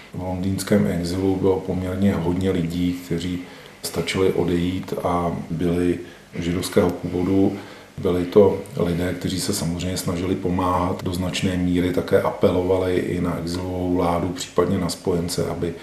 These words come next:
se snažili s tou situací, která byla velmi tragická, v protektorátu něco dělat. Ta situace pro to nežidovské obyvatelstvo,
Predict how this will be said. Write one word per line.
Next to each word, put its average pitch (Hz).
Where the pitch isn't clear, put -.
se -
snažili 87
s -
tou 104
situací, 92
která 87
byla 92
velmi 90
tragická, 90
v 82
protektorátu 92
něco 101
dělat. 92
Ta 101
situace 101
pro 101
to 107
nežidovské 104
obyvatelstvo, 101